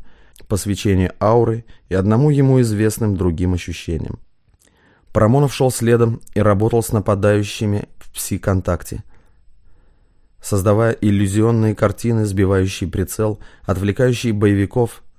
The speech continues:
реальными фигурами новых действующих лиц. Легко пройдя дезорганизованную толпу боевиков, как вязальная спица проходит сквозь шерсть, оставив пять остывающих тел, киллер-команду и четверых покалеченных из охраны Лобанова,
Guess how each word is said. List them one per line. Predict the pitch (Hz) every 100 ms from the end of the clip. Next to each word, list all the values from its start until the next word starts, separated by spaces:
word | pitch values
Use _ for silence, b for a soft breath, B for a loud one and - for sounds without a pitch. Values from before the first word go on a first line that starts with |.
| - -
реальными | 98 95 110 107 104
фигурами | 98 95 98 95 90
новых | 90 101 104 101
действующих | 90 92 87 92 85 80 -
лиц. | 80 - - b b b b b b
Легко | 104 107 156
пройдя | 151 139 123 127 127 -
дезорганизованную | 101 117 117 113 117 107 113 120 110 104
толпу | 107 101 117
боевиков, | 107 101 95 - 110 - b b b b b
как | 104 95
вязальная | 117 120 135 131
спица | 123 - 123 - 113
проходит | 113 - 110 101
сквозь | - 101 -
шерсть, | - 120 - - b b b
оставив | - 101 - 147 127
пять | - 131 120
остывающих | 113 - 110 104 95 - 101
тел, | - 117 127 139 151 - -
киллер-команду | 107 101 - 101 101 95 90 90 b b b 101
и |
четверых | - 98 107 110 -
покалеченных | 95 101 101 95 92 95 -
из | 92
охраны | 98 - 101 92
Лобанова, | 90 90 110 127 117 110